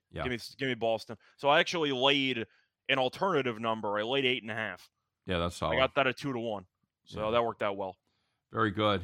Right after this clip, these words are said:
Speaker 1: You know, that was a, uh, was the first half of that game, is that the, I don't know, there's been so many bad ones. Is that one of the worst halves of basketball you ever saw?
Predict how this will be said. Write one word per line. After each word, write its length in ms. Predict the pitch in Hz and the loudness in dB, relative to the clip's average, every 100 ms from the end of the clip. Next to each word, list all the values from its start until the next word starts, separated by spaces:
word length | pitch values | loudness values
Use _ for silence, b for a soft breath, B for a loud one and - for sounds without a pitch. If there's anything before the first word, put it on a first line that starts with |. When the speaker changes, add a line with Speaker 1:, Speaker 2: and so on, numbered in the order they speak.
| 104 | -2
Speaker 1:
You 100 | 113 | 0
know, 260 | 113 110 78 | 2 4 2
that 120 | 127 | 0
was 180 | 127 110 | 0 2
a, 240 | 98 95 | 0 2
uh, 220 | 87 82 - - | 0 -2 -6 -8
was 280 | 92 107 98 | -4 -4 -2
the 300 | 107 98 92 _ _ _ _ _ _ | -2 -2 -4 _ _ _ _ _ _
first 340 | - 208 208 175 | 2 2 4 2
half 240 | 160 160 | 4 4
of 60 | 143 | 0
that 160 | 147 | -2
game, 340 | 131 143 147 135 | -2 -2 -2 -4
is 140 | 98 95 | -6 -2
that 260 | 113 117 | -2 -2
the, 840 | 107 90 90 87 82 73 65 60 50 50 _ _ _ - | -4 -4 -4 -6 -8 -10 -10 -12 -16 _ _ _ _ -10
I 80 | 90 | -8
don't 100 | 82 | -6
know, 100 | 76 | -6
there's 140 | 85 | -6
been 120 | 95 | -6
so 120 | 92 | -4
many 160 | 85 82 | -4 -4
bad 240 | 76 73 | -2 -2
ones. 160 | 73 78 | -4 -8
Is 60 | 85 | -8
that 140 | 73 | -4
one 100 | 104 | -2
of 20 | |
the 60 | 92 | -2
worst 220 | 92 92 | -2 -2
halves 240 | 90 90 82 | 0 -2 -2
of 80 | |
basketball 360 | 85 87 - 85 | -4 -4 -6 -6
you 60 | 82 | -6
ever 140 | 82 | -6
saw? 240 | 87 90 | -6 -8